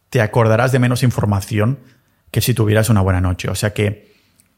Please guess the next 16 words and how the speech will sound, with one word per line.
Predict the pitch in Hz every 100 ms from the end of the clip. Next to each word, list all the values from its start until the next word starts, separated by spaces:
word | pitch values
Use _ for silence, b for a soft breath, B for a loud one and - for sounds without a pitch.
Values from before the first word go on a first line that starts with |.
| _ _ _ _
me | 127 120
interesa, | 123 123 139 180 - - -
me | 117
interesa | 110 117 151 - - - _ _
que | -
tengáis | 113 110 117 127
menos | 127 123 123 -
fase | 107 120
rem | 104 107 123
porque | 117 104
así | -
volveréis | 117 107 95 95
a | 104
escuchar | - 113 120
este | 127 -
episodio. | 151 - 165 -